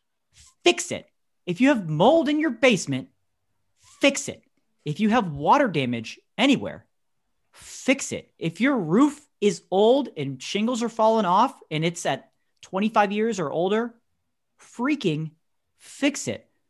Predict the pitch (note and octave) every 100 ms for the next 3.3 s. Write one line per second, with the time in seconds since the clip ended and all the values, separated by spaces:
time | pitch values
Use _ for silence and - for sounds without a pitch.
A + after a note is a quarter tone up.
0 | _ E3 F3 A3 F4 G4 F4 B3+ A#3 A3+
1 | F#3 F3+ D3+ - - G3+ B3 C#3 C3 -
2 | _ _ _ _ _ _ _ _ - -
3 | F#3 E3+ F3